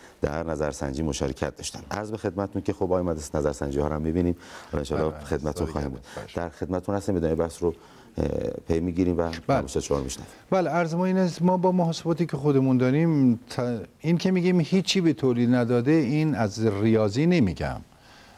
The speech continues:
Speaker 2: اه، بالاخره یه جاهایی یه پولایی به تولید داده شده، اما سی درصد سهم تولید داده نشده، داده نشده. تمام اعداد و ارقام و آمار هم مشخصه و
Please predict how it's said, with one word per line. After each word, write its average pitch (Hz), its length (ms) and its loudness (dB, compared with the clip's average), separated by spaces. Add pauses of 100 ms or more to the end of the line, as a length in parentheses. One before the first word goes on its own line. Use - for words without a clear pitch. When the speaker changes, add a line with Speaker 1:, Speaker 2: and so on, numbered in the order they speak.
(140)
Speaker 2:
اه، 90 200 0
بالاخره 95 400 0
یه 110 60 2
جاهایی 95 360 4
یه 110 80 4
پولایی 98 320 2
به 98 100 -2
تولید 95 300 0
داده 101 240 2
شده، 71 300 -2 (480)
اما 180 180 2
سی 175 220 2
درصد 165 260 0
سهم 170 300 0
تولید 170 300 2
داده 170 220 2
نشده، 151 580 0 (720)
داده 113 160 2
نشده. 151 440 2
تمام 156 440 0
اعداد 117 640 2
و 143 40 2
ارقام 107 720 0
و 120 120 -2
آمار 87 440 -2
هم 117 160 -2
مشخصه 107 840 -2 (880)
و 78 500 2